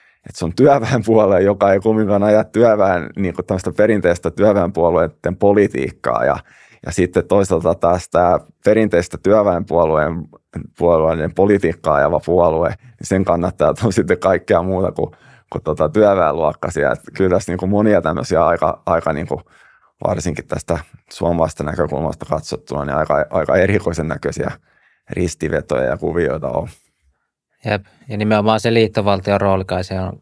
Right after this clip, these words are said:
Speaker 2: keskeinen, että sitä republikaanit nimenomaan halusi vähentää. Ja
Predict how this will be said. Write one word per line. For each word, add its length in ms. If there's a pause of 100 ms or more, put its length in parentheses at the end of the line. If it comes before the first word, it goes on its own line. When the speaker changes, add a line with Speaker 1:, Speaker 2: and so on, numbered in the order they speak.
Speaker 2:
keskeinen, 480
että 200
sitä 280 (800)
republikaanit 500
nimenomaan 360
halusi 280
vähentää. 400 (1400)
Ja 140